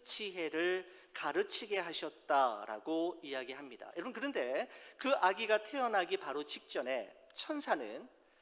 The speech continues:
자신이 그 아기에게 가르친 모든 것을 잊어버리게 하려고 자신의 손가락을 아기의 윗입술에 얹고는 "쉬라고" 했는데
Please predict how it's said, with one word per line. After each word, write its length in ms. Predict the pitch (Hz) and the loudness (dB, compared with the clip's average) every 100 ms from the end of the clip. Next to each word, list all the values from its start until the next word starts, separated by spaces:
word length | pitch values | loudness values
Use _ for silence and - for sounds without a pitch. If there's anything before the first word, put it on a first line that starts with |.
| _ - | _ -8
자신이 460 | - 180 - 262 | 2 2 2 0
그 140 | 254 240 | 2 2
아기에게 680 | - 175 190 226 214 180 180 | 6 4 4 0 2 4 2
가르친 480 | - 147 165 165 180 | 2 -2 -2 -2 -4
모든 520 | 123 131 160 185 196 | -4 -4 -4 -4 -4
것을 560 | 170 135 - 175 175 175 - - _ _ | -2 -2 0 2 0 -4 -14 -20 _ _
잊어버리게 760 | 277 285 262 226 190 170 160 151 | -6 -2 2 2 2 0 0 -2
하려고 640 | 143 143 117 101 113 233 - _ _ - _ | -2 -4 -6 -6 -8 -8 -16 _ _ -20 _
자신의 460 | - - - 254 240 | 2 4 4 4 2
손가락을 720 | 277 254 262 247 220 190 196 196 | 2 0 2 4 4 4 2 2
아기의 680 | 190 190 214 202 196 - 190 | 0 0 -2 2 2 0 -6
윗입술에 1300 | 165 175 185 208 - - - 214 196 202 202 - - | -4 -2 -4 -4 -4 -4 -2 2 4 4 0 -6 -4
얹고는 680 | 151 196 170 127 139 98 92 _ _ _ _ _ _ | -2 -2 -6 -4 -4 -6 -18 _ _ _ _ _ _
"쉬라고" 1200 | - - - - - - - - - 156 151 170 | -6 -4 -2 -4 -4 -4 -6 -6 -8 -2 0 0
했는데 640 | 202 220 202 120 110 208 | -2 -6 -6 -6 -4 -6